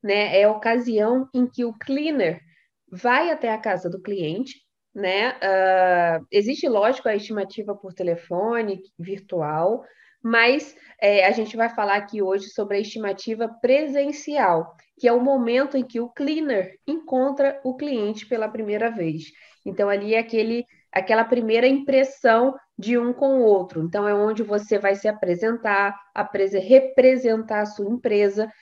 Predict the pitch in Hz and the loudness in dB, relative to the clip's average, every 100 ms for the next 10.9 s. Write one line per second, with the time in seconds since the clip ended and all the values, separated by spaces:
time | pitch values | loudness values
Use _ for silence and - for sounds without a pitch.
0 | _ - 202 190 214 - _ 262 311 277 | _ -6 -2 -2 -4 -14 _ 0 0 2
1 | 254 277 277 - 285 277 285 262 254 240 | 6 6 4 2 6 6 6 0 0 -2
2 | 226 226 202 196 196 185 220 - 226 208 | -2 0 0 0 -4 -4 -4 -2 0 2
3 | 196 196 185 - _ - 208 202 - 196 | 2 2 0 -2 _ -8 -4 -4 0 4
4 | 196 - 180 180 - 180 185 175 170 - | 4 4 2 0 0 2 2 2 -2 -8
5 | 226 220 226 262 214 226 233 226 208 202 | -4 0 0 0 0 0 2 0 -4 -10
6 | 190 - 180 196 208 180 185 185 - 208 | -10 -6 -6 -4 -2 -2 -4 -8 -6 -6
7 | 247 262 262 254 262 262 269 277 - _ | -4 -4 -4 -4 -2 0 -2 -2 -20 _
8 | 220 240 247 - 254 262 262 254 240 254 | 0 2 0 0 0 0 -2 -2 -2 -2
9 | 269 269 226 247 - - 262 262 226 254 | -4 -4 -4 -6 -8 -4 -2 0 0 -2
10 | 262 233 214 220 - 214 190 202 | -2 -2 -4 -6 -2 2 4 2